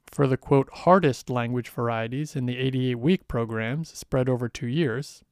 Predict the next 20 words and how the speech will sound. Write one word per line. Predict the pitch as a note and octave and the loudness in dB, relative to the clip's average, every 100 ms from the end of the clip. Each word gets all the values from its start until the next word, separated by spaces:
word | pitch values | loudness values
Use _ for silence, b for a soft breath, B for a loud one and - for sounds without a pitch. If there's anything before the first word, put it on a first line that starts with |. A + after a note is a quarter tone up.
| _ | _
i | C3 | -4
e | B2+ B2+ B2+ | -2 -2 -4
Japanese, | A#2+ B2 B2+ B2+ B2+ B2 - | -2 -2 0 -2 -2 -4 -4
Korean, | - B2+ B2 B2 B2 | -4 -2 0 -2 -4
Cantonese, | - B2+ A#2+ B2+ B2 A#2+ A#2+ | -4 -4 -4 -4 -2 -2 -4
Mandarin, | C3 A#2+ B2 A#2+ A#2 | -4 -2 -2 -2 -4
and | A2+ | -2
Arabic, | C3 D3+ A2 A#2 - _ b b b b b | -2 -2 -2 -6 -10 _ b b b b b
the | B2+ | -2
picture | - D3+ - C#3+ | 2 0 2 -2
doesn't | B2 C3 E3+ D3 | 0 2 2 0
necessarily | A#2+ A#2 - B2+ - B2 B2 | -4 -6 -6 -8 -6 -4 -4
get | A#2+ A#2 | -4 -4
rosier | A#2 D3 D#3 A#2 A2 B2 - | -2 0 0 -4 -6 -8 -8
upon | B2+ - B2+ | -6 -2 -2
closer | B2 - C3+ - B2+ | -4 -4 -4 -2 -6
inspection. | B2 - D3 - - A#2 _ _ _ _ _ _ _ _ | -6 -4 -6 -4 -10 -16 _ _ _ _ _ _ _ _
For | - C#3 | -2 0
these | F3+ G#3 | 2 0
programs, | - C3 A#2 A#2 B2+ D#3 | 0 0 0 -2 -4 -6